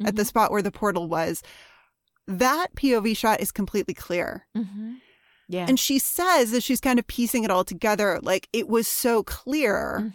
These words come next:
Speaker 2: Mm-hmm.
Speaker 1: that moment, that
Speaker 2: Yeah.
Speaker 1: decision to save Dawn and the world
Speaker 2: Mm-hmm.
Speaker 1: by jumping off the tower.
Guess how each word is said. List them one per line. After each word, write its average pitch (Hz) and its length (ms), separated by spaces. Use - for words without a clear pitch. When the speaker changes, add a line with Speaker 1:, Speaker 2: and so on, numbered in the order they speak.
Speaker 2:
Mm-hmm. 220 260
Speaker 1:
that 247 280
moment, 220 720
that 220 140
Speaker 2:
Yeah. 170 60
Speaker 1:
decision 202 880
to 180 640
save 196 520
Dawn 190 600
and 196 180
the 160 80
world 185 720
Speaker 2:
Mm-hmm. 190 460
Speaker 1:
by 196 260
jumping 190 380
off 165 140
the 180 100
tower. 180 800